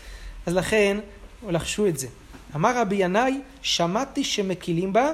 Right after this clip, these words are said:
ושמעתי שמחמירים בה, בטבילה הזאת. כל המחמיר בה, על עצמו, מאריכין לו ימיו ושנותיו."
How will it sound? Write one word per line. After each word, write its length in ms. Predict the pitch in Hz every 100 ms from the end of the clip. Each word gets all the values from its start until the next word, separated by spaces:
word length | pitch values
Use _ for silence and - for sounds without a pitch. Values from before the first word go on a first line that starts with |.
| 311 - -
ושמעתי 420 | 175 - 190 226
שמחמירים 680 | 208 202 185 185 185 208 220
בה, 80 | 165 - - - - - -
בטבילה 460 | 160 - 156 160 156
הזאת. 300 | 151 151 151 139 - - -
כל 220 | - 247
המחמיר 460 | 254 240 - 254 269
בה, 220 | 285 285 285 - - -
על 140 | 202
עצמו, 460 | 202 - 269 285 285 -
מאריכין 520 | 196 214 208 - 247 254
לו 60 |
ימיו 260 | 226 220 220
ושנותיו." 440 | 214 208 185 226